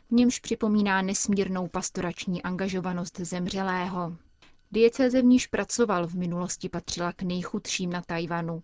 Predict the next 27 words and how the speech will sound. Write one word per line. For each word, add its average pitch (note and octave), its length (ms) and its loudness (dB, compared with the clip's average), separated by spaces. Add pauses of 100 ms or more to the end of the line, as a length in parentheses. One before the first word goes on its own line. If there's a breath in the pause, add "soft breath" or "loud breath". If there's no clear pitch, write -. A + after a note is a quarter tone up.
(120)
proto - 280 -8
všechnu G3 460 -4
pomoc G#3+ 440 -4
předával F#3+ 560 0
na D#3 100 -4
potřeby E3 420 -8
nejchudších. E3+ 960 -8 (340)
Jak G3+ 200 0
říkal: E3+ 640 -6 (520 soft breath)
„V F#3+ 60 -2
minulosti F#3+ 500 0
jsme F3+ 240 -6
dostávali D#3+ 580 -6
pomoc D#3+ 420 -8
od F3+ 120 -6
jiných, G3+ 440 -2
abychom F3 380 -6
mohli F3 420 -6
růst. F3+ 540 -6 (400 loud breath)
Dnes A3 240 0
se - 260 -4
nám F3+ 280 -2
díky F3 340 -6
božímu E3+ 500 -4
požehnání F3+ 760 -4
daří F3+ 320 -6
dobře. F3 480 -4